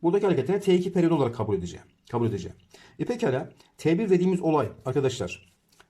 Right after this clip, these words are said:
iki pi çarpı neydi? Tolga kodlaması. L bölü G idi. Yani T bir eşittir arkadaşlar iki çarpı üç çarpı,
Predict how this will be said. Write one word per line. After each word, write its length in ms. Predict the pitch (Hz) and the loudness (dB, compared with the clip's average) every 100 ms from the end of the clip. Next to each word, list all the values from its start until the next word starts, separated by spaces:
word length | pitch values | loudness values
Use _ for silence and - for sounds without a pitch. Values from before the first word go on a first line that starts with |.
| _ | _
iki 340 | 139 143 190 190 | -10 -6 -6 -2
pi 380 | 170 156 113 - | 0 0 -2 -4
çarpı 440 | 147 139 143 113 | -2 -2 0 -2
neydi? 280 | 113 147 175 | 0 0 0
Tolga 380 | 175 151 113 120 - _ | 2 0 0 -4 -10 _
kodlaması. 580 | 120 113 95 90 - 175 - _ - | -6 -4 -6 -6 -6 -6 -8 _ -2
L 260 | 143 156 | 0 2
bölü 160 | 120 131 | 2 0
G 240 | - 131 | 0 0
idi. 300 | 117 92 104 - - | 0 -2 -8 -12 -2
Yani 280 | 165 123 117 | 0 0 -2
T 300 | - 147 147 | 0 2 2
bir 100 | 160 | 0
eşittir 380 | 117 110 - 104 | 0 -4 -8 -6
arkadaşlar 480 | 101 101 98 151 151 | -4 -4 -4 -4 -4
iki 180 | - 170 | -6 -4
çarpı 320 | 110 101 - | -4 -6 -6
üç 260 | 143 143 | -8 -6
çarpı, 360 | - 92 113 165 | -8 -8 -8 -10